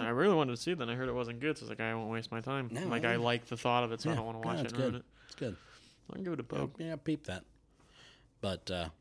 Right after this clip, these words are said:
Speaker 1: but yeah, so I do think that Cloverfield, I wanna see what happened. Like, is that monster still kicking?
Speaker 2: Yeah, what's going on?
Speaker 1: And,
Speaker 2: They
Speaker 1: like, if,
Speaker 2: kill it, they
Speaker 1: like,
Speaker 2: take
Speaker 1: yeah,
Speaker 2: it
Speaker 1: right,
Speaker 2: down?
Speaker 1: if they couldn't kill it, like, oh man, what's that?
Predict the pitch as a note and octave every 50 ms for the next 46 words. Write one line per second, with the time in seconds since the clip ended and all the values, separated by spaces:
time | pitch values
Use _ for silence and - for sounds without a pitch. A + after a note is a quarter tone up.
0 | _ - C3+ B2 A#2 G2+ E2 - - - - C3 A#2+ B2 B2 A#2+ A#2+ A2 - -
1 | G#2 F#2+ - - F#2 F2+ - - - - - D3 C#3 C3+ B2 G#2+ - - A2 G2+
2 | G2 F#2 - - - - - - - - - A2+ A#2 A#2 A2 G#2 - - - G#2
3 | G2 G2 F2+ F#2+ F#2+ F2 - F#2 F#2+ F2+ F#2 F2+ G#2+ G#2 F#2+ A2+ A2 G#2+ G#2+ G#2+
4 | A2 G2 - A2+ - - A#2 G2+ - - - - - A#2+ A#2 - _ _ _ _
5 | _ - _ - _ _ - - _ - - - - C3 A#2+ A#2 A2+ A#2 A2+ -
6 | - A#2+ A#2 A#2 A#2+ B2 B2+ B2 A#2 A2+ - B2 A2 G#2 G2 F#2+ G#2 G2 A#2+ A#2+
7 | B2+ C3 - A2+ G2+ G2 A2 A#2+ A#2 A2 G#2 G2+ G2+ G2 G2+ G2+ G2+ C3+ B2 G#2
8 | F#2+ - C3+ C3 C3 A2+ - - A#2 C3 B2+ G#2+ G2 - - G#2+ G#2 F#2+ F#2 F#2+
9 | G#2 G#2+ F#2 F#2 G#2 G2+ F#2 F#2+ G#2 G#2 - - G#2 G2+ G2+ G#2 G#2